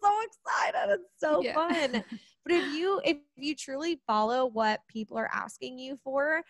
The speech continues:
Speaker 1: and even if you don't have a business, if you're someone who, you're listening to this podcast and you're like, "I'm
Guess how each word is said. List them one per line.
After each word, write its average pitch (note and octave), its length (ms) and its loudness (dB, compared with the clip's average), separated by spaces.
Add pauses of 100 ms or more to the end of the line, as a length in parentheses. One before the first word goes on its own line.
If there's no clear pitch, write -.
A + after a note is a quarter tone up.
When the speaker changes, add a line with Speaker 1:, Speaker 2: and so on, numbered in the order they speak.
(220)
Speaker 1:
and F#4+ 100 2
even A#4 160 2
if C5+ 120 4
you B4 140 -6
don't D#4+ 180 2
have F#4 100 0
a F#4 120 2
business, A#3 480 -2
if B3 120 -2
you're C#4 140 -8
someone E4+ 340 -2
who, C#4 320 -4 (260)
you're A#3 160 -2
listening F#4 340 0
to F4+ 40 -6
this F4+ 160 -4
podcast C4+ 680 0 (120)
and A3+ 380 -4 (320)
you're B3 120 0
like, A3 200 4
"I'm E4 300 0